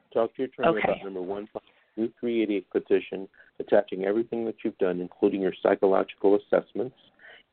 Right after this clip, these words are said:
Speaker 1: and, uh, ask for more reunification services or the child to be returned and more visits. The second thing you have to talk to your attorney about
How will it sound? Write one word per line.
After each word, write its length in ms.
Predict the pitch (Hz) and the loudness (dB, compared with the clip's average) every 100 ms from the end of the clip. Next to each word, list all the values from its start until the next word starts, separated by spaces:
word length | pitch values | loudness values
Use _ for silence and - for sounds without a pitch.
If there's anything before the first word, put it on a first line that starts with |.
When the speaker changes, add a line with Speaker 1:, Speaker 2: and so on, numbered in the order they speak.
| _ _ | _ _
Speaker 1:
and, 480 | 117 135 107 95 90 - _ | 2 4 4 -2 -8 -16 _
uh, 220 | 101 95 92 - | -6 -4 -4 -4
ask 200 | 104 107 - | -4 -4 -4
for 100 | 101 | -2
more 200 | 101 98 | 0 -2
reunification 720 | 98 92 - - 90 - 87 | -4 -6 -8 -2 0 -2 -4
services 500 | 92 87 90 - 92 | -2 -2 -4 -4 2
or 120 | 95 | 2
the 100 | 92 | 0
child 320 | 90 98 90 | 0 2 2
to 60 | - | -2
be 120 | - | -8
returned 440 | 90 - 90 90 90 _ - | -8 -6 -6 -6 -8 _ -6
and 420 | 110 117 117 92 - _ _ - | -2 0 0 -2 -8 _ _ -6
more 280 | 90 98 | 2 2
visits. 440 | 104 101 82 87 _ _ _ _ _ _ | 4 0 0 -4 _ _ _ _ _ _
The 120 | - - - | -4 -4 0
second 340 | 165 160 135 | 0 0 -8
thing 180 | - 110 | -8 -10
you 80 | 104 | -10
have 120 | 95 | -14
to 80 | _ | _
talk 220 | - 95 - | -12 -12 -10
to 40 | |
your 100 | 95 | -12
attorney 340 | - 101 95 | -10 -12 -12
about 300 | 92 98 95 | -12 -10 -12